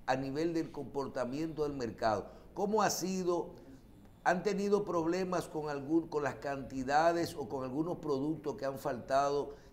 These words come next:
internacionales de lo que traen los importadores, o han podido tener siempre las garantías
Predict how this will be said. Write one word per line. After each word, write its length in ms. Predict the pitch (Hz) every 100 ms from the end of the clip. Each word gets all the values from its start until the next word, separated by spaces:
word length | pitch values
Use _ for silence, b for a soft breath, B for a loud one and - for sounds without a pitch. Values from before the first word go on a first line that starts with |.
| -
internacionales 920 | 131 120 123 127 117 120 117 135 147
de 60 | 139
lo 120 | 127
que 140 | 110 110
traen 240 | 120 131
los 140 | 135
importadores, 880 | 131 113 117 - 107 113 143 151 147 b b b
o 160 | 127
han 120 | 151 156
podido 380 | 165 160 165 -
tener 320 | 139 147 135
siempre 400 | 117 147 139 143
las 140 | 135
garantías 920 | 120 127 120 113 - 139 151 139 -